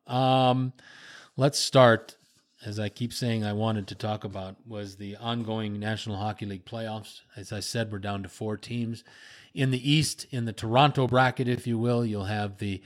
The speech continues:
New York Islanders making their first trip to the conference finals since nineteen ninety-three. That was the year I got married. That's twenty-seven years ago.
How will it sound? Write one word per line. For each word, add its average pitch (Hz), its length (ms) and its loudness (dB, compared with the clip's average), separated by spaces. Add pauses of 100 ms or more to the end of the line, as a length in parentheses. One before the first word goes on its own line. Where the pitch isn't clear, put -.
(240)
New 135 120 6
York 135 280 6
Islanders 107 460 4
making 107 320 -2
their 117 180 4
first 156 460 2
trip - 380 2
to 113 80 -4
the 101 100 -4
conference 120 480 -2
finals 120 420 0
since 101 240 -8
nineteen 113 500 -6
ninety-three. 120 720 -4 (320)
That 240 100 0
was 165 120 2
the 123 80 4
year 127 120 4
I 120 80 4
got 101 200 -2
married. 117 340 2
That's 143 140 0
twenty-seven 127 720 0
years 127 280 0
ago. 87 320 -14